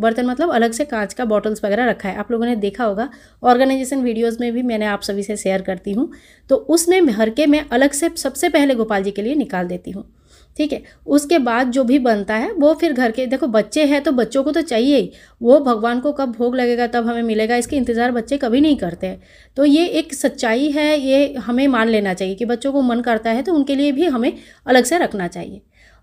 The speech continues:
और ये हो गया मेरा सुबह का पूजा, मैंने बता दिया आपको कैसे हो रहा है,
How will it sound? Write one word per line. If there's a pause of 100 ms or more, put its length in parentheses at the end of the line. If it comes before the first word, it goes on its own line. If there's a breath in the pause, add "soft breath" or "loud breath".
और
ये
हो
गया
मेरा
सुबह
का
पूजा,
मैंने
बता
दिया
आपको
कैसे
हो
रहा
है,